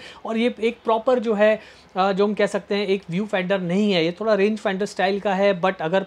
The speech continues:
पूरा यहाँ पर एक बीच में एक अच्छा खासा जैसे कैमराज में होता है वैसा देते तो ज़्यादा अच्छा रहता। Overall ये कैमरा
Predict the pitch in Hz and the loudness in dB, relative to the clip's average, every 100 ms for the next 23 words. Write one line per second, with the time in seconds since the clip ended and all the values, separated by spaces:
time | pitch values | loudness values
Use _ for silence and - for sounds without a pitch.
0 | - 190 196 175 165 185 175 160 165 185 | -4 0 0 0 -2 -2 -4 -8 -8 -6
1 | 185 190 - 175 170 180 165 185 175 156 | -6 -6 -6 -6 -4 -4 -6 -6 -6 -4
2 | 165 170 185 160 175 180 160 175 165 165 | -4 -4 -6 -4 -2 -4 -4 -4 -4 -2
3 | 185 185 - - 247 190 170 196 160 - | -4 -4 -14 -6 -2 2 2 2 0 0
4 | 208 185 165 147 - - - _ 302 330 | 2 2 0 -2 -6 -16 -20 _ 6 6
5 | 359 339 311 - 220 226 247 | 6 6 4 2 0 2 4